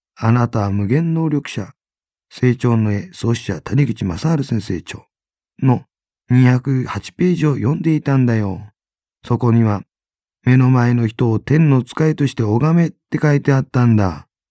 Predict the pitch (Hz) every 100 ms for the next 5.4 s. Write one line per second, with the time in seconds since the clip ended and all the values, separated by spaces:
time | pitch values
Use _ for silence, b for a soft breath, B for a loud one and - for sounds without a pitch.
0 | _ _ _ - 131 127 - 120 127 123
1 | - 135 104 - - - 143 151 - 156
2 | 143 - _ - 147 143 _ 143 135 123
3 | 110 98 _ _ _ _ _ 123 170 180
4 | 180 196 185 170 147 143 139 131 127 120
5 | 107 92 90 -